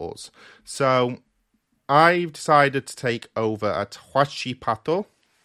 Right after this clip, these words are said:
which is almost certainly not how you say that name. Huachipato. Eh, probably. Which is from the city of Talcahuano. The reason I've picked them, if you look at the logo, you'll, you'll get it straight away. But their, their logo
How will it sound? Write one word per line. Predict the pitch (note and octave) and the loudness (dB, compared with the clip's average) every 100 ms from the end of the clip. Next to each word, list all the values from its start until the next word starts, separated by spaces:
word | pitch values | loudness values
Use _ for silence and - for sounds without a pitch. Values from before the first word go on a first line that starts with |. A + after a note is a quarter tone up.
| - | -8
which | G#2+ G#2 | -8 -6
is | G#2+ | -4
almost | C3 B2 | -2 -2
certainly | - F3 A2 G2 | 0 0 0 -6
not | |
how | F#2+ | -6
you | G2 | -6
say | - G2 | -6 -6
that | F#2+ G2 | -4 -6
name. | G2+ B2+ C#3+ _ B2 | -4 -6 -8 _ -8
Huachipato. | B2+ - C3+ - A#2 - G2+ F#2 G2 _ - | -8 -10 -18 -12 -12 -12 -14 -14 -16 _ -12
Eh, | F3+ E3 | -8 -8
probably. | B2+ A2 F#2+ G2 - - - - - _ _ | -8 -10 -12 -14 -20 -20 -20 -20 -20 _ _
Which | C3 C3+ B2+ - - | -2 0 -2 -8 -8
is | B2+ B2 - | -4 -4 -4
from | C#3 | -6
the | B2 | -4
city | D3 C#3 C3 B2 | -4 -4 -4 -6
of | - A#2 - | -2 -4 -2
Talcahuano. | C#3+ C3+ - C3 - A#2+ C3 D3+ F3 _ _ _ _ _ _ _ _ | 0 0 0 -10 -4 -2 0 -2 -4 _ _ _ _ _ _ _ _
The | C3 B2+ | -8 -2
reason | D3+ G#3 E3+ | 0 0 2
I've | C3+ A2 | 2 0
picked | - A2 - | -4 -6 -8
them, | G2 D2+ E2+ F#2+ _ _ _ - | -8 -8 -8 -14 _ _ _ -8
if | A2+ - | -8 -6
you | A#2+ | -4
look | C#3 C#3 | -2 -4
at | |
the | A#2+ | -4
logo, | A#2 G#2+ G#2 G2+ G2 G2 - | -2 -2 -2 -4 -6 -8 -12
you'll, | C3 A#2 A#2 | -6 -6 -4
you'll | F#3+ | -4
get | C#3 G2+ | -2 -4
it | - | -4
straight | - G2 F#2 G2 | -8 -8 -8 -8
away. | A2 G2+ F2 - - - _ _ | -4 -4 -6 -16 -20 -20 _ _
But | B2 A#2 G#2 - - | -2 -2 -2 -12 -18
their, | C3+ C#3+ D3+ E3+ F3 E3+ C3+ | -6 0 4 4 4 0 -2
their | D#3 E3 | 0 0
logo | D3 C#3+ C#3 B2+ A2 F#2 F#2 | 2 0 0 -2 -4 -6 -10